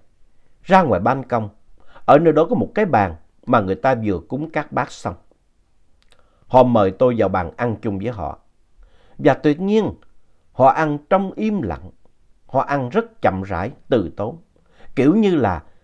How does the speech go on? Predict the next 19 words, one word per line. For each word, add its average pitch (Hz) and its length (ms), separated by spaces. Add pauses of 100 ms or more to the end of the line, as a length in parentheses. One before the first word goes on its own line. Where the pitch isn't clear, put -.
(120)
đang 151 440
thưởng 95 240
thức 190 220
thức 226 240
ăn, 110 120 (540)
chứ 233 140
họ 117 160
không 170 180
có 226 80 (120)
chụp 151 200
giật 117 140 (400)
bình 147 260
thường 98 260 (260)
như 131 260 (180)
các 165 200
bác 131 220
khác 156 280
vẫn 95 220
làm. 87 180